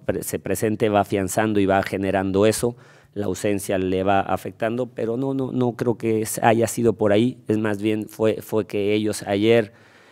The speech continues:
em, desde antes de ayer, porque eso empezó de, de dos días atrás, porque empezaron a hacer las cosas que saben se tienen que hacer como equipo para encontrarte,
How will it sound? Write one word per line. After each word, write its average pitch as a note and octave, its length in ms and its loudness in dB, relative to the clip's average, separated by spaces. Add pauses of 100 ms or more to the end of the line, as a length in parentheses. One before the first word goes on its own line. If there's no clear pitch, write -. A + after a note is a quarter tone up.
(260)
em, G#2+ 260 0
desde A2 560 4
antes A2 400 4
de F#2+ 180 2
ayer, A2 380 8
porque G2 380 4
eso G#2 160 -2
empezó A2 560 0
de, G2+ 260 -2
de F2 840 -4
dos F#2+ 300 0
días G2 300 0
atrás, A#2 580 4
porque F#2 480 -2 (340)
empezaron G#2 600 0
a F#2+ 40 0
hacer G#2+ 300 0
las F#2+ 180 -2
cosas A2 300 -2
que - 120 -10
saben G2 360 0
se F#2 160 -6
tienen F#2+ 400 0
que G2+ 140 -6
hacer G2+ 320 0
como F2+ 240 0
equipo A2+ 420 0
para F#2 220 -6
encontrarte, F#2 880 2